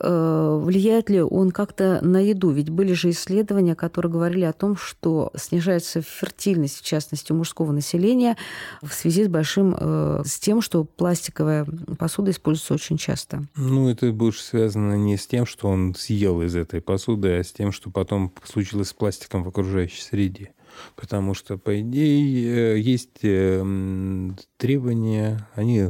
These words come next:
Speaker 2: существуют уже. Ну, я работаю в этой области тридцать один год.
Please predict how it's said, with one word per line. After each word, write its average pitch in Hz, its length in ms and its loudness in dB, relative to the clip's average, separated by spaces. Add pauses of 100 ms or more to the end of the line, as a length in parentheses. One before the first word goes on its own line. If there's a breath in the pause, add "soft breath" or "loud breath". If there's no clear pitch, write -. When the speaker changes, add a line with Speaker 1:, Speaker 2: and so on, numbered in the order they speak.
Speaker 2:
существуют 101 720 0
уже. 90 400 0 (720 loud breath)
Ну, 95 160 -6
я 85 320 -2
работаю 92 440 0
в 85 40 -2
этой 87 200 0
области 82 400 -2
тридцать 85 420 -6
один 85 340 -4
год. 85 440 -8